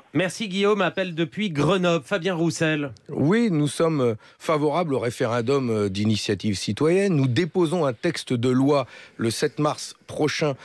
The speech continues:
Speaker 2: dans le cadre de notre niche parlementaire qui propose le référendum d'initiative populaire. C'est un texte de loi que nous avions déjà défendu l'année dernière,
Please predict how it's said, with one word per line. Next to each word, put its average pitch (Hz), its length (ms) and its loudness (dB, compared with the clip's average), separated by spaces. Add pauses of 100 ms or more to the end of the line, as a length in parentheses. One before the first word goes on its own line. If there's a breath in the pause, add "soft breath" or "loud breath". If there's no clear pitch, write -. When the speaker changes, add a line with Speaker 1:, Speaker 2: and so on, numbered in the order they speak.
(320 loud breath)
Speaker 2:
dans 127 140 0
le 120 60 -4
cadre 131 220 -2
de 127 60 0
notre 120 220 0
niche 160 140 0
parlementaire 131 680 0
qui 156 100 -8
propose 151 380 0
le 135 60 2
référendum 135 580 0
d'initiative 117 580 -2
populaire. 180 520 2
C'est - 180 -8
un 120 80 -2
texte 123 220 -2
de 131 40 2
loi 127 160 2
que - 120 -6
nous 117 140 2
avions 120 200 2
déjà 151 280 2
défendu 123 380 -2
l'année 110 240 2
dernière, 139 400 2